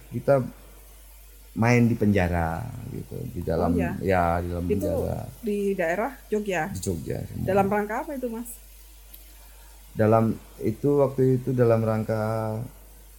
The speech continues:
Speaker 1: eh, apa ya, tujuh belasan kalau nggak salah ya itu.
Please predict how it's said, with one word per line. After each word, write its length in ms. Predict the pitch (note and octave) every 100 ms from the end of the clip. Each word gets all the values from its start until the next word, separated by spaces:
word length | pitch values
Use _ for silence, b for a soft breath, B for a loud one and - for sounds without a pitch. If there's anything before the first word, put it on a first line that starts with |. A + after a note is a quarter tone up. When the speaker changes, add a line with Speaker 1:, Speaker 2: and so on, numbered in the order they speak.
| - - - - - - -
Speaker 1:
eh, 240 | G#2 G#2
apa 160 | G2+ B2
ya, 140 | A2+ G2+
tujuh 260 | G#2+ G#2
belasan 580 | F#2+ G#2 F#2+ F2 A2+ C3
kalau 220 | B2+ G#2+
nggak 180 | G2 C2
salah 380 | F#2 F2 F2+ F2+
ya 120 | E2+ E2+
itu. 200 | F2